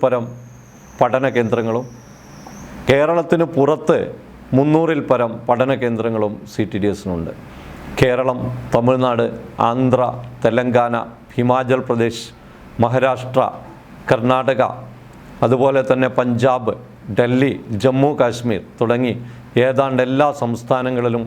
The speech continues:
കേന്ദ്രഭരണ പ്രദേശങ്ങളിലും സി ടി ഡി എസിൻ്റെ സാന്നിധ്യമുണ്ട്. ഇവിടെയൊക്കെയുള്ള കുട്ടികൾക്ക് ആവശ്യമായ എല്ലാവിധ സ്കിൽ സെക്ടർ കോഴ്സുകളും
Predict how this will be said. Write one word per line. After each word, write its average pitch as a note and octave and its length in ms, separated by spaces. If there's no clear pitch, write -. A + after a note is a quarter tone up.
കേന്ദ്രഭരണ B2 580
പ്രദേശങ്ങളിലും A2 680
സി A#2 180
ടി A2+ 120
ഡി A2 80
എസിൻ്റെ G#2 380
സാന്നിധ്യമുണ്ട്. G2 600
ഇവിടെയൊക്കെയുള്ള F3 680
കുട്ടികൾക്ക് C#3 500
ആവശ്യമായ A#2+ 460
എല്ലാവിധ F#3+ 480
സ്കിൽ D#3 200
സെക്ടർ E3 340
കോഴ്സുകളും C3+ 520